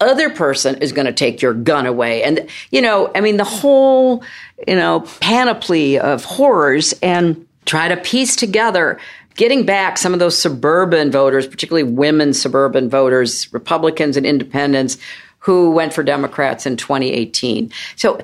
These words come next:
that's how they see this. And they're also gonna force the Democratic nominee to defend places that should not have to be defended. So watch what happens in Oregon.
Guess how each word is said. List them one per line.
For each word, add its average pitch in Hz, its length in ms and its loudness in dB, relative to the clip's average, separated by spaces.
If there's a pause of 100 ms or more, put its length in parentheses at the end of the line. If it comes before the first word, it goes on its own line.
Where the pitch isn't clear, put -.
(120)
that's 233 440 -2
how 262 180 0
they 202 160 0
see 277 320 -2
this. 143 320 0
And 196 160 -2
they're 226 140 2
also 311 240 0
gonna 240 280 -2
force 254 520 0
the - 80 0
Democratic 185 640 0
nominee 147 420 -2
to 131 100 -4
defend 202 540 -4
places - 600 -6
that 135 420 -2 (320)
should 208 220 -2
not 165 220 0
have 143 180 -4
to 135 80 -10
be 123 120 -2
defended. 117 560 -6 (320)
So - 500 -2
watch 220 440 0
what 214 80 2
happens 170 420 -2
in 143 80 -2
Oregon. 135 560 -4